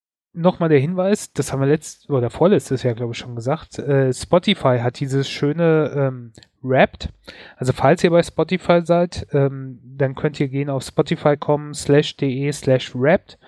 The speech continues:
wo ihr euer Jahr bei Spotify nochmal aufbearbeitet, äh, seht. Also es ist so schön animierte, ähm,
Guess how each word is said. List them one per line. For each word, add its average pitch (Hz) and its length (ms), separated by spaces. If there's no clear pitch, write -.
wo 160 280
ihr 160 520
euer 175 280
Jahr 156 260
bei 147 160
Spotify 160 580
nochmal 135 280
aufbearbeitet, 123 920
äh, 113 800
seht. 120 360
Also 120 160
es 123 60
ist - 60
so 135 80
schön 147 320
animierte, 135 880
ähm, 117 200